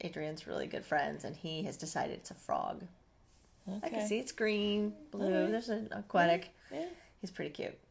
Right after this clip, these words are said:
Speaker 1: So I will continue to make those Rebecca Danger monsters as long as there's a supply desire for him. Those are really cute. So what, what have you been up to for the last <laughs> two and a half months?
Speaker 2: God. Um,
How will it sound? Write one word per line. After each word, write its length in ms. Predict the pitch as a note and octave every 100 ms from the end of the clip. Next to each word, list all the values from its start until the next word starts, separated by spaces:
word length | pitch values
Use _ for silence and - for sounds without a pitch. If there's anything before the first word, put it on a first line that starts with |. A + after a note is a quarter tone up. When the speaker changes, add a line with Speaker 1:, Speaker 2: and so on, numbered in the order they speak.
| -
Speaker 1:
So 140 | - G#3
I 280 | F#3 E3 B3
will 140 | B3
continue 380 | B3+ A#3 G#3 F#3
to 60 | D#3
make 160 | E3
those 220 | E3 D3+ E3
Rebecca 300 | D3 D3 D3+
Danger 440 | D3 D3+ D3 D3+ - -
monsters 440 | D3 D3 D3 C#3+
as 120 | - D3+
long 240 | D3 C3+
as 240 | D#3 - - - - - - - _ _ _ - D#3+
there's 240 | E3+ D3+
a 80 | D3
supply 680 | - D#3 D3+ C#3+ C#3 D#3 F3 -
desire 520 | - D#3+ D3 C#3 C#3+ D#3+
for 260 | - C#3+
him. 240 | - E3 F3 - G#3+
Those 200 | - -
are 80 | A2
really 380 | C#3 C#3 D#3+ - - - - - -
cute. 320 | - G2+ E2+ - - - - - - _ _ G#3 - G#3+
So 300 | C#4+ A#3+ A#3+
what, 300 | F#3+ A3+ - - -
what 100 | -
have 100 | E3+
you 100 | A#3+
been 120 | G#4+ F#4
up 100 | -
to 120 | F3+
for 100 | D#3
the 40 | E3+
last 220 | G3 A#3
<laughs> 80 | A#3+
two 80 |
and 100 | C4 -
a 40 |
half 140 | F3+ E3
months? 480 | - - - G#3 E3
Speaker 2:
God. 440 | D#3 C#3 C#3 C#3 D#3 - -
Um, 800 | F3+ F#3 G3 G3 G3 G3 G3